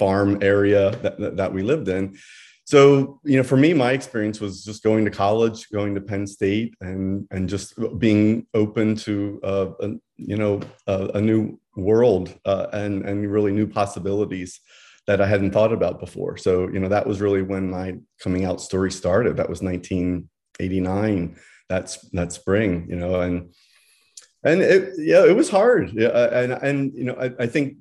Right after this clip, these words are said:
one of the things as I was thinking about your questions before today is just how much things were different then and, and there.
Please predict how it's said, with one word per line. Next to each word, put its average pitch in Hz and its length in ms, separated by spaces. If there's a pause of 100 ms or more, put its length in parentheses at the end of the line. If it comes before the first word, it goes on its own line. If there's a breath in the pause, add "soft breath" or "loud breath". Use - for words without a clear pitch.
one 135 320
of 123 80
the 120 80
things 120 260
as 110 160
I 107 100
was 101 160
thinking 117 360
about 101 280
your 101 120
questions 98 640
before 98 360
today 98 360
is 92 240
just - 320
how 113 120
much 113 360 (400)
things 104 200
were 87 120
different 120 480
then 135 520
and, 101 260
and 104 220
there. 135 460